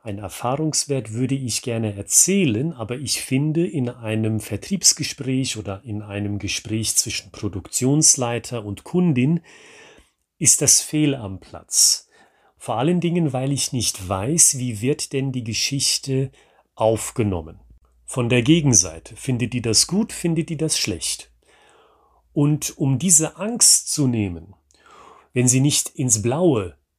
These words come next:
in den Nebel sozusagen hineinlaufen wollen und gucken, wirkt das oder kommt das überhaupt nicht an,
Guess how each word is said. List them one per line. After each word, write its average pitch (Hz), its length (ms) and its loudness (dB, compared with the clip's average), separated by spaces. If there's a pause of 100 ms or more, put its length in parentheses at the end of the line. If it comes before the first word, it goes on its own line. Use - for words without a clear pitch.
in 113 140 -4
den 110 200 2
Nebel 143 400 4
sozusagen 107 680 2
hineinlaufen 117 1120 2
wollen 117 340 2
und 120 220 -2
gucken, 160 520 0 (520)
wirkt 107 520 0
das - 560 2
oder 104 220 -6
kommt 113 280 -4
das 104 160 -2
überhaupt 104 520 -2
nicht 147 300 -2
an, 156 260 -2